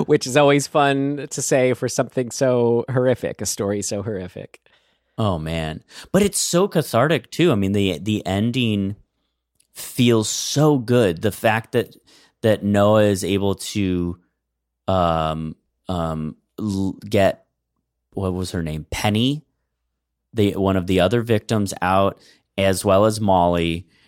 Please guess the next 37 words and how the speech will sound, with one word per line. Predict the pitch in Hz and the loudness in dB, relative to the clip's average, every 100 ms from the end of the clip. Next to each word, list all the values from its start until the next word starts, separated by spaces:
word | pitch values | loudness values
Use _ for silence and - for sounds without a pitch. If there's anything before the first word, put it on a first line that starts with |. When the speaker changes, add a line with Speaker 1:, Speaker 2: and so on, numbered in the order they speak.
| _ _ | _ _
Speaker 2:
And, | 104 107 | 0 2
like, | 107 101 92 - _ _ _ - | 2 2 -2 -8 _ _ _ -2
the | |
second | 117 165 160 147 | 2 2 0 0
we, | 127 | 2
like, | 120 104 - | 4 2 2
see | - - 127 120 | -4 0 0 0
Penny | - 110 113 | 0 0 0
and | 101 | 0
we | 98 | -2
go, | 90 98 92 | 0 0 2
"Oh, | 107 107 90 | 2 0 0
no, | 78 98 78 | 0 -2 -2
like, | 73 73 | -4 -6
this | 98 104 | -4 -4
is | 76 - | -6 -8
gonna | 80 | -10
be | 76 76 | -8 -10
problematic. | - 76 73 73 76 95 104 | -4 -4 -4 -6 -4 -2 -4
She's, | - 82 82 - | -6 -8 -10 -16
she | - 85 | -14 -14
doesn't | 76 87 95 | -6 -6 -6
have | - 95 | -6 -4
a | 82 | -4
leg." | 76 85 92 78 85 _ _ _ _ _ _ _ _ _ _ - | -4 -2 0 -2 -8 _ _ _ _ _ _ _ _ _ _ 2
It | 143 98 | 2 0
just | - 156 - - | 0 0 0 0
adds | 107 110 117 113 - | 2 4 2 0 -6
to | - - 107 | -8 -4 -4
the | 95 98 95 95 92 95 _ _ _ _ _ | -2 -4 -2 -2 -2 -6 _ _ _ _ _
excitement | 113 - - - 101 104 107 104 - | -4 -2 -4 0 0 2 -2 -2 -2
and | 95 | -4
the | 92 | -4
challenge | - - 95 98 98 95 95 - - | -6 -4 0 0 0 0 -2 -6 -8
and | 87 82 | -6 -4
the, | 85 | -4
like, | 82 80 78 - | -4 -4 -6 -12